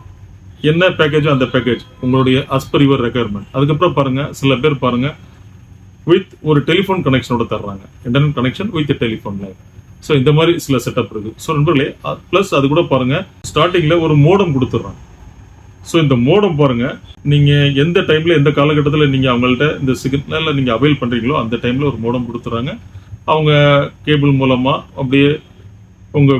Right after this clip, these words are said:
வீட்டினுடைய சென்ட்ரல் பகுதியில கொண்டு அதை பிளேஸ்மெண்ட் பண்றாங்க. அந்த இடத்துல இருந்து பாருங்க, உங்களுக்கு சூப்பரா வைஃபைலையும் ஒர்க் ஆகும். அந்த மோடத்துல இருந்து நீங்க லேன் அவுட்புட் எடுக்கிற மாதிரியும் அதுல ஒரு அமைப்பு இருக்கும். So,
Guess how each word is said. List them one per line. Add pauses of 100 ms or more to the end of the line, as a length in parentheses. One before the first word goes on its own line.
வீட்டினுடைய
சென்ட்ரல்
பகுதியில (100)
கொண்டு (160)
அதை
பிளேஸ்மெண்ட்
பண்றாங்க. (120)
அந்த (100)
இடத்துல
இருந்து (100)
பாருங்க, (100)
உங்களுக்கு (560)
சூப்பரா (560)
வைஃபைலையும்
ஒர்க்
ஆகும். (640)
அந்த (100)
மோடத்துல
இருந்து (120)
நீங்க
லேன்
அவுட்புட்
எடுக்கிற (120)
மாதிரியும் (400)
அதுல
ஒரு
அமைப்பு
இருக்கும். (200)
So,